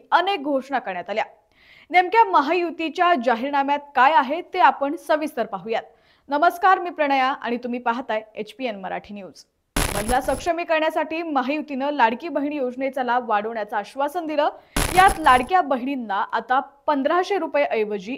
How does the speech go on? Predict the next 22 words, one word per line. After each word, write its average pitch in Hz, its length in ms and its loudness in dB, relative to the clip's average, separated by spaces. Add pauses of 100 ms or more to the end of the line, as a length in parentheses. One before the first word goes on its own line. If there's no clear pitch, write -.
(120)
एकवीसशे 349 580 -2
रुपये 311 260 0
देऊ, 247 360 2
असं 233 220 -6
महायुतीनं 254 800 -6
आपल्या 240 280 -4 (120)
जाहीरनाम्यात 220 580 -6
म्हटलंय. 190 300 -10 (1000)
महायुतीच्या 370 800 4
या 262 300 6
निर्णयामुळं 311 580 0
महिलांच्या 247 680 -6
आर्थिक 226 480 -4
स्वावलंबनाला 220 880 -6
बळकटी 214 540 -2
मिळणार 185 300 -8
आहे. 185 200 -8 (720)
शेतकऱ्यांच्या 370 800 4
कल्याणासाठी 285 760 0
किसान 311 520 -4
सन्मान 254 400 -2
निधीतून 220 420 -10